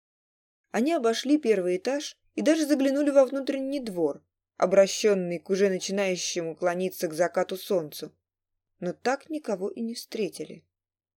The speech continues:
Шагая впереди Дав, Лир методично осматривал каждую комнату, но везде представала одна и та же картина.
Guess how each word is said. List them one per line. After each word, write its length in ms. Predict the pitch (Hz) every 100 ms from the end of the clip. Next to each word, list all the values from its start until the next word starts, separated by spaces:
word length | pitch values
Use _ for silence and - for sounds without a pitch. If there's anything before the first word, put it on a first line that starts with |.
| _ _ _ _ _ _
Шагая 420 | - 185 175 196
впереди 440 | 185 - 185 185 175
Дав, 280 | 156 247 302 _ _ _ _ -
Лир 260 | 208 302
методично 720 | 320 320 285 240 247 - 262 254
осматривал 600 | - 226 233 233 240 233
каждую 500 | 226 220 208 226 233
комнату, 640 | - 180 156 151 - 160 _ _ _ _
но 140 | - 202
везде 400 | 208 190 180 302
представала 640 | 262 202 - 208 240 254
одна 460 | 247 214 190 220 277
и 80 | 294
та 200 | - 240
же 100 | 240
картина. 640 | 240 233 - - 165 165